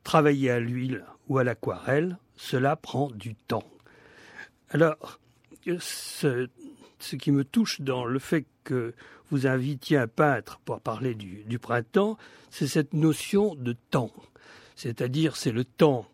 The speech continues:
comme dit David Hockney, que prend le travail à l'aquarelle ou à l'huile. Mais ce qu'on oublie, c'est que si on se trouve devant un, un tableau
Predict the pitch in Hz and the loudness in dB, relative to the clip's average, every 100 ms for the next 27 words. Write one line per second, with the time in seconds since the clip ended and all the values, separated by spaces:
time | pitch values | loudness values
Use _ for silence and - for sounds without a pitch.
0 | - 131 113 113 120 117 110 117 120 113 | -10 -8 -6 -8 -8 -2 -2 -2 -4 -6
1 | - 151 135 - - - - _ - 127 | -2 0 0 -2 -14 -20 -20 _ -6 -4
2 | 117 - 131 123 98 - - _ - 131 | -4 -2 0 0 -4 -14 -20 _ -8 -6
3 | - - 113 131 120 107 - _ _ - | -4 -4 0 2 0 -4 -12 _ _ -6
4 | 127 127 - 135 120 117 110 101 - - | 0 0 2 2 2 0 -2 -6 -10 -18
5 | _ - - _ _ 139 113 - - 117 | _ -20 -20 _ _ -4 -4 -4 -2 0
6 | 139 165 214 180 - _ - - _ - | 0 0 0 -4 -14 _ -20 -20 _ -4
7 | 151 170 165 - - 180 170 165 156 175 | 2 4 2 -4 -2 2 4 4 4 4
8 | 240 202 170 - 180 135 - 156 - - | 2 2 -8 -6 -4 -4 -2 -2 -2 2
9 | 240 190 - 170 - 208 127 139 135 147 | 4 4 2 0 2 0 2 2 2 2
10 | 139 - - 135 117 104 - _ - - | 0 -6 -8 -4 -2 -4 -12 _ -20 -20
11 | _ 120 107 175 143 117 113 | _ -6 2 4 4 2 -2